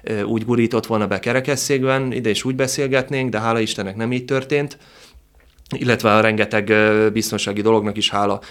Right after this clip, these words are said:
amit be kell tartani. Tehát, ö, megrepett a bordánk, navigátoromnak is, nekem is, de ki tudtunk szállni az autóból. Egy kicsit botorkáltunk, aztán csak visszaszálltunk, amikor összeraktuk az autót, úgyhogy, ö, nem szegte ez a, ez a lelkesedésünket,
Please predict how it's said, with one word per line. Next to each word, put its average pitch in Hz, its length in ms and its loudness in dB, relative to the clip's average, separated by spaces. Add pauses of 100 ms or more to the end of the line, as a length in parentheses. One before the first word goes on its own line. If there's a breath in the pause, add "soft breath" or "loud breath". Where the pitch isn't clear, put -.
amit 101 200 -6
be 95 100 -2
kell 95 180 -4
tartani. 92 500 -8 (400 soft breath)
Tehát, 98 280 -8
ö, 104 120 0 (500)
megrepett 107 500 -4
a 101 60 -6
bordánk, 117 480 -2
navigátoromnak 110 760 -4
is, 104 160 -8
nekem 110 320 -4
is, 98 160 -8 (260 loud breath)
de 98 220 -6
ki - 120 -10
tudtunk 98 320 -8
szállni 98 280 -6
az 95 140 -8
autóból. 92 520 -8
Egy 98 120 -6
kicsit - 440 -8
botorkáltunk, 104 920 -6 (840 soft breath)
aztán - 320 -4
csak 104 200 -4
visszaszálltunk, 95 680 -4
amikor 95 300 -8
összeraktuk 104 480 -4
az 104 120 -2
autót, 143 400 4
úgyhogy, 123 340 4 (340 loud breath)
ö, 110 400 4 (280)
nem 127 140 0
szegte 127 340 -2
ez 113 160 0
a, 107 260 0
ez 110 180 -6
a 107 40 0
lelkesedésünket, 131 1000 -2